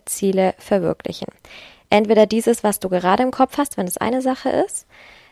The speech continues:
vielleicht aber auch mehrere Sachen, vielleicht aber auch so eine, ja, so eine große Vision, die ich eigentlich habe, wo ich mir jetzt vielleicht nicht sag, „Okay, die muss jetzt innerhalb der nächsten drei Monate noch wahr werden.“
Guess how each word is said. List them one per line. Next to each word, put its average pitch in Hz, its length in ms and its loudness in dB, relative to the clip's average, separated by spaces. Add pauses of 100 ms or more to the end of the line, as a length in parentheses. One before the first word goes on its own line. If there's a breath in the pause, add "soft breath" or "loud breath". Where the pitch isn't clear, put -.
(100)
vielleicht 220 360 4
aber 220 200 4
auch 208 260 4 (300)
mehrere 240 520 4
Sachen, 269 380 -2 (340)
vielleicht 190 380 -4
aber 214 220 2
auch 214 160 6
so - 160 -4
eine, 202 240 2 (680 loud breath)
ja, 233 200 6
so 226 60 2
eine 220 120 2
große 220 400 2
Vision, 220 460 2
die 220 80 0
ich - 120 -6
eigentlich 190 540 -2
habe, 202 220 4
wo 196 80 2
ich 202 120 -2
mir 202 140 -2
jetzt - 160 -6
vielleicht 202 320 0
nicht 202 180 -4
sag, 190 240 0
„Okay, 190 240 0
die 185 100 -2
muss 190 200 -2
jetzt 175 180 0
innerhalb 180 280 0
der 175 80 0
nächsten 175 300 -4
drei 175 180 0
Monate 175 360 -2
noch 170 160 -8
wahr 185 240 2
werden.“ 175 400 0